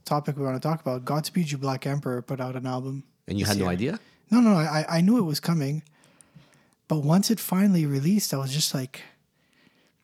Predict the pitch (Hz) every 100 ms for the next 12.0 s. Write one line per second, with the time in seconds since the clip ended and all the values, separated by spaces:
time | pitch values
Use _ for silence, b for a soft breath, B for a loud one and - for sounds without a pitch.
0 | - 135 - - 202 202 170 120 135 151
1 | 156 135 131 131 127 127 123 - B B
2 | B B 90 95 95 85 90 87 - 185
3 | - - B B B - 143 B B 160
4 | 170 160 151 B B B B B B _
5 | _ - - - - 151 143 - - 165
6 | 175 185 185 170 147 147 151 160 151 143
7 | 139 151 151 156 143 135 131 147 139 135
8 | 131 - _ _ _ _ - 160 - 160
9 | 151 156 151 131 143 139 143 139 143 139
10 | 135 135 135 - - 131 143 139 143 139
11 | 139 135 135 131 - - 131 131 127 131